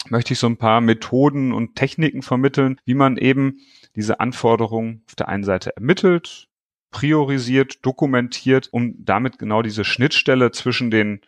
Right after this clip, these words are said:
zukünftigen Anwendern, Ärzten, Pflegekräften, medizinischen Dokumentaren im Gesundheitswesen und den Informatikern, die das nachher dann bauen müssen, herzustellen.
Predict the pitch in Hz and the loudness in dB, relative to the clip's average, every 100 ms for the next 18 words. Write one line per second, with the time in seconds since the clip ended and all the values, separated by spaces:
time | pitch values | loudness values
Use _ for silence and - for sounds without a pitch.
0 | - - 127 131 113 - 101 98 113 156 | -12 -6 -4 -4 -4 -6 -6 -4 -4 0
1 | 143 143 135 131 135 - - 104 120 - | 0 0 0 -2 -2 -10 -2 -2 -2 -6
2 | - 110 - 127 123 - 120 120 - 113 | -10 -6 0 2 2 0 0 -2 -6 -4
3 | 113 110 127 120 110 117 113 101 98 107 | -4 -4 -4 -4 -6 -8 -6 -6 -4 -2
4 | 147 160 135 127 135 131 - 127 127 127 | -2 -2 -4 -2 -2 -2 0 2 2 0
5 | - 139 143 127 123 127 - 120 - 104 | -2 -2 2 2 2 0 -4 -6 -2 -2
6 | 90 107 - 143 131 120 101 - 104 107 | 0 0 -2 -4 -4 -4 -6 -4 -4 -4
7 | 92 92 82 107 143 131 131 131 127 _ | -4 -2 0 2 2 0 -2 -4 -6 _
8 | _ _ - 92 - - - - | _ _ -6 -4 -4 -12 -14 -16